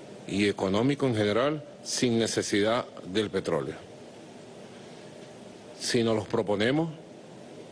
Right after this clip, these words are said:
a mediano plazo podemos lograrlo y consolidarlo. Y para eso hay distintos mecanismos. Un mecanismo es la recaudación. ¿Cómo se genera la riqueza?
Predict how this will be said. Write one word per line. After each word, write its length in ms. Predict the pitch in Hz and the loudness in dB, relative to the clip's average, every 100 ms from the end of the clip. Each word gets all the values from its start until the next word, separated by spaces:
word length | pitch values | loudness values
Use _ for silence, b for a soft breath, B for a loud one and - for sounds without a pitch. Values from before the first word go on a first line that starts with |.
| - - - - - - - | -16 -18 -18 -18 -18 -16 0
a 100 | 120 | 2
mediano 420 | 117 107 113 120 | 4 4 4 2
plazo 320 | - 123 - | 4 2 2
podemos 500 | 123 110 107 113 123 - - - | 2 4 4 4 0 -2 -12 0
lograrlo 520 | 113 120 110 120 131 | 4 6 6 4 4
y 40 | 147 | 4
consolidarlo. 840 | 139 110 - 104 95 87 82 82 - - - - - - - - - - - - - - - - | 2 2 2 4 4 2 0 -4 -8 -14 -18 -18 -18 -18 -18 -18 -18 -18 -18 -18 -18 -18 -16 -2
Y 140 | 110 | -2
para 320 | - 113 107 | 2 2 4
eso 500 | 110 127 180 175 170 - - - - - - - - | 4 4 4 4 2 -4 -16 -18 -18 -18 -18 -18 -6
hay 260 | - 113 123 | 2 4 4
distintos 460 | 131 127 156 151 143 | 4 2 2 4 2
mecanismos. 580 | 139 113 113 135 113 | 4 4 4 4 4
Un 80 | 120 | 4
mecanismo 440 | 156 165 160 160 180 | 4 4 4 6 6
es 60 | |
la 80 | 190 | 4
recaudación. 760 | 180 160 139 117 - 135 151 123 - - - - - - - - - - - - - - - - - - - - - - - - - - - - | 4 4 4 2 2 2 2 -2 -10 -20 -20 -18 -18 -18 -18 -18 -18 -18 -18 -18 -16 -16 -16 -16 -18 -16 -18 -18 -18 -18 -18 -16 -16 -16 -18 -4
¿Cómo 220 | - 131 | 2 2
se 160 | 151 165 | 4 4
genera 340 | 143 131 143 | 4 4 4
la 120 | 165 151 | 4 4
riqueza? 500 | 135 175 170 - | 2 2 2 0